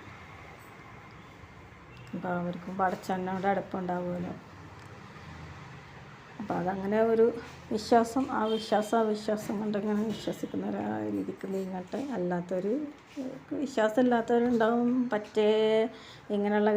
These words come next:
കാര്യങ്ങൾക്കൊക്കെ അതിശയം ഉയർത്തുന്നവരുണ്ടാവും, വിശ്വാസം ഇല്ലാത്തവരുണ്ടാവും, നല്ലോണം വിശ്വസിക്കുന്നവരും ഉണ്ടാവും അല്ലേ. എല്ലാ തരം ആളുകളുണ്ടാവും. അപ്പൊ അസുഖം വന്നാല് ഡോക്ടറെടുത്ത്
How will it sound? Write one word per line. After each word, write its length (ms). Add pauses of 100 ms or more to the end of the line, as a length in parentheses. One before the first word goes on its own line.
കാര്യങ്ങൾക്കൊക്കെ 840 (920)
അതിശയം 520
ഉയർത്തുന്നവരുണ്ടാവും, 1000 (500)
വിശ്വാസം 520
ഇല്ലാത്തവരുണ്ടാവും, 920 (260)
നല്ലോണം 500
വിശ്വസിക്കുന്നവരും 1000
ഉണ്ടാവും 360
അല്ലേ. 220 (580)
എല്ലാ 260 (300)
തരം 300
ആളുകളുണ്ടാവും. 680 (3500)
അപ്പൊ 220
അസുഖം 360
വന്നാല് 340 (140)
ഡോക്ടറെടുത്ത് 400